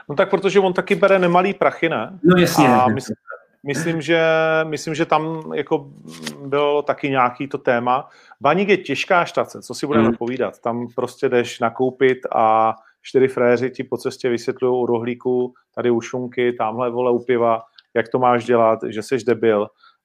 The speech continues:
Speaker 1: A <laughs>
Speaker 2: Ale víš co,
Speaker 1: no,
Speaker 2: ale,
Speaker 1: tak
Speaker 2: ale víš co, ale víš co, je, podle mě to je skvělý, protože ty víš, že tvoje práce něco odráží, že, že,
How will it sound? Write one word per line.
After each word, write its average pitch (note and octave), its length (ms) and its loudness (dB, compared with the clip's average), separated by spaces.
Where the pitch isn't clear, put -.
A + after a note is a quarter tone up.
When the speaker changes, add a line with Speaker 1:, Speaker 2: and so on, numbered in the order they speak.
Speaker 1:
A B2 80 4
<laughs> F3 520 0
Speaker 2:
Ale B2+ 80 2
víš B2+ 160 2
co, E3 80 2
Speaker 1:
no, E3+ 140 2
Speaker 2:
ale, C3 100 4
Speaker 1:
tak - 100 -6
Speaker 2:
ale C#3+ 100 4
víš C#3 80 -4
co, C#3+ 60 -8
ale A2+ 100 -2
víš B2 120 -2
co, G#2 260 -6
je, A2 140 -8
podle A#2+ 180 2
mě A#2+ 100 2
to A#2+ 80 -2
je A#2+ 60 2
skvělý, G#2 420 -2
protože G#2 280 -2
ty B2 140 0
víš, A2 200 0
že A2 100 0
tvoje A2+ 220 -2
práce A2 360 0
něco A2 240 -2
odráží, G2+ 580 -2
že, F#2 200 -6
že, G2+ 440 -2